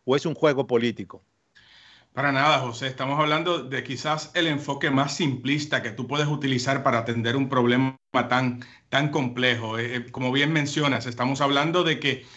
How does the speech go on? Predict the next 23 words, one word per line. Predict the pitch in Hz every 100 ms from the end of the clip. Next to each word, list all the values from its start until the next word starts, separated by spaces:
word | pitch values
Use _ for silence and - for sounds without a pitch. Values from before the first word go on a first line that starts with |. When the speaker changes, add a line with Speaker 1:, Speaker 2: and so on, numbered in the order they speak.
| - -
Speaker 2:
se | - 143
trata | 143 143 147 165 160
de, | 143 139 131
de, | 127 135 135 131
de | 127 127
políticos | 123 135 185 214 233 196
<laughs> |
haciendo | 165 - 170 175 170
política, | 143 160 - 120 117
y |
esto | 139 175
es | 175
simplemente | 175 170 170 165
una | 143
táctica | 156 160 185 143
política. | 131 165 175 123
Lo | 123
que | 123 135
me | 143
preocupa | 139 147 226 220 196
a |
mí | 202 185
es | 131 -